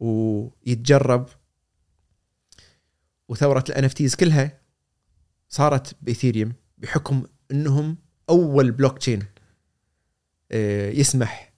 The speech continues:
لهذا ال-، ال-، ال-، ال-، الأصل، لهذا الستاندرد. أنا قلت، ذكرت إي آر سي سفن توينتي.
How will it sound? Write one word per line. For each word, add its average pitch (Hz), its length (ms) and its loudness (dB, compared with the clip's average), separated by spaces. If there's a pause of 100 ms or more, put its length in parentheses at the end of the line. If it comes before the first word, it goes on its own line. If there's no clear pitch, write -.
(420)
لهذا 117 440 0
ال-، 107 340 -2 (120)
ال-، 95 380 -6
ال-، 95 300 -6 (180)
ال-، - 220 -8
الأصل، 117 420 -2 (640)
لهذا 117 240 -2
الستاندرد. 104 680 -4
أنا 117 140 -4
قلت، 117 220 -6
ذكرت 139 320 -2
إي 123 80 2
آر 113 120 0
سي 131 160 -4
سفن 117 240 -4
توينتي. 143 420 -2